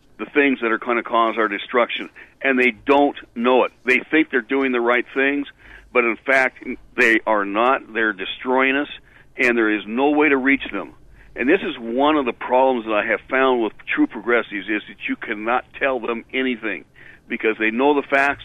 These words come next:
they're dogmatic, and this has been true. You go back, this is what my book Plundered is all about. I go back through two hundred fifty to two hundred years in history and track this socialist progression. Now,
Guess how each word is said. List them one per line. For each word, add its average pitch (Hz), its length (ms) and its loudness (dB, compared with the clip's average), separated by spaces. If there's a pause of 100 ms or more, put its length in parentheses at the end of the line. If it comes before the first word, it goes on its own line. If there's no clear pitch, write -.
they're 110 140 -4
dogmatic, 113 760 -2 (240)
and - 100 -2
this 220 120 -2
has 277 100 -10
been 262 160 -4
true. 139 240 -2
You 101 160 -12
go 180 140 2
back, 175 360 0
this 131 160 -10
is - 60 -10
what 151 160 -2
my 147 140 2
book 147 180 -2 (100)
Plundered 151 320 0
is 98 120 -10
all 127 140 0
about. 123 340 0 (420)
I 170 100 0
go 180 140 0
back 147 360 2
through 135 160 -6
two - 160 -8
hundred 156 280 -2
fifty - 260 -6
to 117 120 -14
two 160 160 2
hundred 135 240 0
years 135 360 2
in 104 100 -14
history 147 440 -6 (340)
and 139 220 -2
track 156 680 0
this 131 280 0 (500)
socialist 147 500 2
progression. 123 560 -2
Now, 107 260 -2